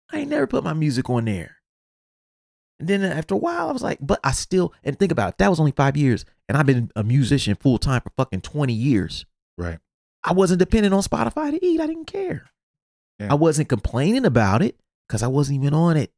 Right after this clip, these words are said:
Speaker 1: I was like, "Eh." I wasn't complaining about somebody winning over there. I wasn't playing that game. I was playing a different game. So now when I play this game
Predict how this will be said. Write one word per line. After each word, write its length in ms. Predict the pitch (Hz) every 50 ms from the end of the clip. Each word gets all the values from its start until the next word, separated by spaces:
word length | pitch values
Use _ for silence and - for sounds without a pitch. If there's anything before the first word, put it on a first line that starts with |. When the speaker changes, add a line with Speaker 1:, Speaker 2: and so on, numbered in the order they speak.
| _ _ -
Speaker 1:
I 60 | 131
was 80 | 135 -
like, 180 | 92 107 113 -
"Eh." 420 | - 311 339 330 320 302 277 233 - _ _ _ _ _ _ _ -
I 40 | -
wasn't 160 | 185 196 175
complaining 200 | 185 185 196 190
about 160 | 185 180 180 -
somebody 300 | - 208 214 220 220 226
winning 300 | 247 320 381 403 381 311
over 180 | 175 127 110 104
there. 180 | 98 90 78 -
I 40 | -
wasn't 260 | 139 180 190 214 202
playing 200 | - 202 202 196
that 120 | 202 202 190
game. 220 | 185 214 220 196
I 40 | 143
was 80 | 117 -
playing 180 | - 143 135
a 20 | 139
different 240 | 147 - 139 131
game. 280 | 160 - 196 190 139 98 _ _ _ _ _ _ _ _ _ _ _ _ _ _ _ _ _ _ _ _ _ _ _ _ _ _ _ _ -
So 100 | - 117
now 180 | 110 117 131 160
when 100 | 165 139
I 40 | 120
play 180 | - - 117 131
this 160 | 262 339 -
game 360 | - 107 104 110 143 190 190